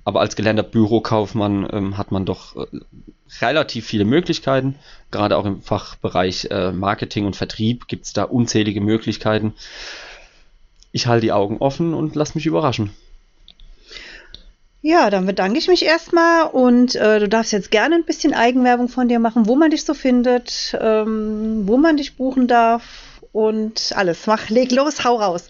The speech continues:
Speaker 1: Ja, wer mehr über mich wissen möchte, kann gerne auf mein Instagram-Profil schauen, marco unterstrich herm, oder auf meiner Internetseite schauen, w w w marco minus herm punkt d e.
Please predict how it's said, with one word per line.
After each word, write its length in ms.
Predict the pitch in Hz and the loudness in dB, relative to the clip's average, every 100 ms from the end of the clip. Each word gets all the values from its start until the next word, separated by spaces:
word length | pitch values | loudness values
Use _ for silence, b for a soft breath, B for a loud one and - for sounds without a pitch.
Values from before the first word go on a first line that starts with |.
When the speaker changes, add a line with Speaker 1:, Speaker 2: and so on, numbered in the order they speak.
| B B B B B B _ _ | B B B B B B _ _
Speaker 1:
Ja, 320 | 127 135 101 | 0 0 0
wer 140 | 101 | 0
mehr 260 | 98 110 110 | 0 2 2
über 140 | 104 | 0
mich 280 | 110 104 - | -2 -4 -2
wissen 220 | 131 151 | -2 2
möchte, 340 | 165 156 - 143 | 0 0 2 0
kann 260 | 123 107 | 2 0
gerne 260 | 101 104 98 | 0 0 0
auf 140 | 92 | 0
mein 140 | 92 90 | -2 0
Instagram-Profil 800 | 123 - 117 117 113 110 117 104 | 0 0 0 0 0 0 0 0
schauen, 380 | 107 107 104 104 | 0 0 0 -2
marco 420 | 104 101 117 - | 0 0 0 -2
unterstrich 680 | 107 110 101 98 - 95 - | 2 2 2 -2 -2 -4 -4
herm, 400 | - 113 135 180 190 B B B B B _ - | -4 -2 0 -2 -6 B B B B B _ -2
oder 200 | 139 131 | 2 4
auf 140 | 117 | 2
meiner 200 | 120 113 | 0 0
Internetseite 560 | 110 117 110 - 104 101 | 0 0 0 0 -2 0
schauen, 440 | - 98 101 95 | -2 0 0 0
w 160 | 104 101 | 2 2
w 120 | 98 | 2
w 280 | 98 101 95 | 4 2 2
marco 380 | - 92 95 - | -2 -2 -2 -2
minus 300 | 104 98 92 | -2 -2 -2
herm 260 | 90 95 90 | -4 -4 -2
punkt 420 | 104 98 - - | -2 -2 -4 -6
d 400 | 123 117 214 113 | -6 -2 0 0
e. 80 | 92 | -4